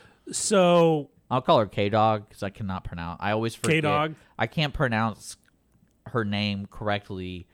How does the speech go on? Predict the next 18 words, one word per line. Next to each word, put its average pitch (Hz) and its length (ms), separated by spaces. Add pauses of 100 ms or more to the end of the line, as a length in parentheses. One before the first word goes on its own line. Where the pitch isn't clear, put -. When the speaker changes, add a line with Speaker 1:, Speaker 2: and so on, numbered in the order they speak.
(460)
Speaker 2:
on 98 120
purpose. - 540
Speaker 1:
So - 100
Speaker 2:
So 135 60
Speaker 1:
you're 117 100
Speaker 2:
if 113 60
we're 139 160
Speaker 1:
you're, 170 120
so - 120
you're 160 160
calling 170 280
her 170 100
a 147 60
female 160 340
dog, 156 300
are 135 100
you, 117 140
Dick? 104 340